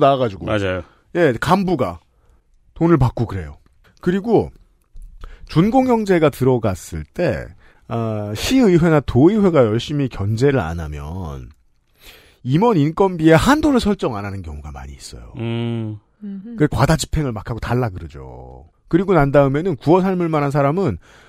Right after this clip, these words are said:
Speaker 1: 동네에 도의원 몇 명밖에 없어요. 시의원 몇 명. 그 사람들 구워 삶으면 예산 넘어갑니다.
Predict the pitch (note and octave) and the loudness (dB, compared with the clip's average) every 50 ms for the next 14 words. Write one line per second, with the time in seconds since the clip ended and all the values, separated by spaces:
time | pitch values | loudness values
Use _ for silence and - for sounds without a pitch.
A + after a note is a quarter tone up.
0 | _ _ - - - C#3+ E3 F#3+ G3+ G#3 G3+ G3 G#3 G3+ - - C3+ D3+ F#3 F#3+ | _ _ -6 0 0 0 2 2 2 2 2 4 2 2 2 4 4 4 4 4
1 | G3 F#3 C3+ B2 C3+ D#3+ F3+ E3+ E3 - - G#2 - - F#2 E2+ E2 - F3 E3+ | 2 2 2 2 2 2 0 -2 -2 -4 -4 -8 -10 -10 -12 -12 -10 -6 -4 -2
2 | D#3+ C3 G2 E2+ D#2 D#2+ E2 D#2 D2 D#2+ - - C3+ D3+ G3 G3+ G3 F3+ F3+ D3+ | -2 -2 -4 -6 -10 -10 -12 -12 -14 -14 -8 -4 0 2 2 2 2 -2 -6 -6
3 | - - C3 C#3 C3 D3+ C3+ A#2+ A#2+ A#2+ D3 E3+ D3 G2+ G2 A2+ A#2 C#3+ A2+ G2+ | -4 -2 -2 0 0 0 -2 -4 -4 -4 -6 -6 -6 -4 -2 0 0 0 0 -2
4 | G2+ A#2+ A2 - F#2+ F#2 F#2 F2 D#2+ E2 D2+ D#2 - | -6 -8 -10 -10 -12 -12 -12 -14 -14 -14 -16 -18 -20